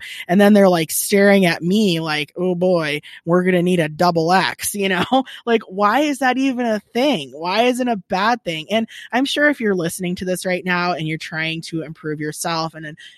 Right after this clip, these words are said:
improve your teaching practice, that this is, you know, nothing, nothing that's shocking you, or,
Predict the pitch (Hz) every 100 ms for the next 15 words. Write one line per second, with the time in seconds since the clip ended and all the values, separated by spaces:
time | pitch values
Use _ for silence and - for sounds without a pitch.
0 | - 170 - 208 190 160 - 175 170 165
1 | 170 160 - 160 - 151 - 180 170 156
2 | 151 - - - - _ - 185 175 147
3 | 143 175 175 180 160 151 147 - _ -
4 | 196 196 185 175 156 - - 160 160 180
5 | 160 160 156 156 156 151 - 160 156 147
6 | 143